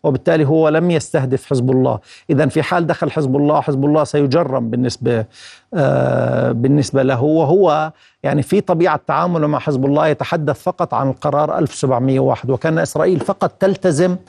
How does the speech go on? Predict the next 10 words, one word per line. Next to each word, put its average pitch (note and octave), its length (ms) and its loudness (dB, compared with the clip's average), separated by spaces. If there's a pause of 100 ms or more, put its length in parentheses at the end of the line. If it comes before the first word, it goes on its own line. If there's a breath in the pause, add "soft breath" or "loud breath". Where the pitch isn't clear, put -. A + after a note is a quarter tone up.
(280 loud breath)
يعني، D3 180 2
بالقرارات D3 580 0
الدولية، D3 580 0
وهي D3 380 2
تريد F#3 340 2
تطبيق C#3 460 -4
القرار C#3 440 0
ألف C#3+ 140 -4
سبعمية C3 460 0
وواحد، C#3+ 540 0